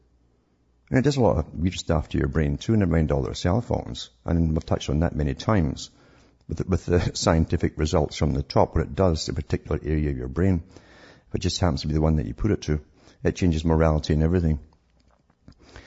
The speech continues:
But he goes through this little talk about how he's kind of old-fashioned, and he was so shocked to see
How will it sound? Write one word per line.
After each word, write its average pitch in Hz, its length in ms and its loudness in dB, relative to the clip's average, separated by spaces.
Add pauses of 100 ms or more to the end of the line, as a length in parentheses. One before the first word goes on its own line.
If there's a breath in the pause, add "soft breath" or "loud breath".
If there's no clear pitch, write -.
(400 loud breath)
But - 200 2
he - 640 -6
goes 135 240 2
through 120 180 6
this 101 300 2
little 98 260 4
talk - 380 2
about 85 320 0
how 92 320 4
he's 90 280 0
kind 95 140 2
of 82 80 0
old-fashioned, 85 800 2
and 80 120 0
he 76 40 2
was 78 140 -2
so 82 220 2
shocked - 400 2
to 85 60 -2
see 90 320 0